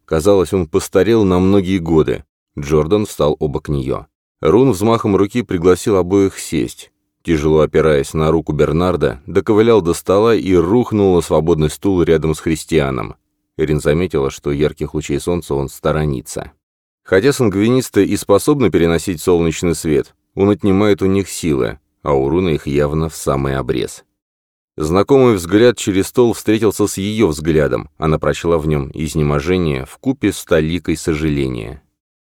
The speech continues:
"Как я узнал от кардинала Бернарда, между нами возникли кровные узы", негромко проговорил Корца. "Я прошу прощения за все страдания, какие они могли вам причинить".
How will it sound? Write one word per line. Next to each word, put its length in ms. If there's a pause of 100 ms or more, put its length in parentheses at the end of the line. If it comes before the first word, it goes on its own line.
"Как 240
я 140
узнал 400
от 80
кардинала 500
Бернарда, 800
между 380
нами 240
возникли 520
кровные 420
узы", 420 (260)
негромко 420
проговорил 420
Корца. 440 (480)
"Я 180
прошу 320
прощения 580
за 200
все 220
страдания, 680
какие 300
они 160
могли 320
вам 220
причинить". 720